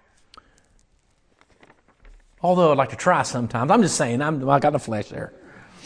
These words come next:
God knows.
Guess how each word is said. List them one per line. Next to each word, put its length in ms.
God 220
knows. 540